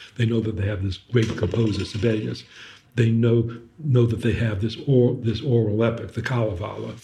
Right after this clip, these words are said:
which plays a bigger role for Finns than Shakespeare does for, for English speakers. So Finns have a very strong national identity. Uh, it was w-, one of the things that, that helped Finns,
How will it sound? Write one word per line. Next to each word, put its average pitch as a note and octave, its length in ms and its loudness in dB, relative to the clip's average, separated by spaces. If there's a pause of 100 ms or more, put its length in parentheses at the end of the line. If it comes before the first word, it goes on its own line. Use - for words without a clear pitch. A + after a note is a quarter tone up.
(240)
which C#3+ 180 0
plays A2+ 280 2
a G2+ 60 0
bigger A#2+ 320 4
role G2+ 540 2 (560)
for - 140 -4
Finns A2+ 520 4
than G2 200 0
Shakespeare A2+ 600 0
does G2 420 -2
for, F#2 540 -2 (260)
for - 140 -6 (140)
English A2 500 0
speakers. - 460 -4 (240)
So C3 120 2
Finns D3 320 6
have A#2 160 0
a G#2 40 0
very A2 340 4
strong G#2 400 -2
national G2 420 -4
identity. G#2+ 580 -6 (500)
Uh, G2 80 -4 (240)
it - 180 2
was A#2 200 0 (220)
w-, D3 140 -4 (380)
one B2 220 6
of A#2+ 60 2
the G#2 80 0
things G#2+ 440 0
that, G2+ 180 -4 (400)
that - 260 -2
helped B2 300 4
Finns, G#2 680 2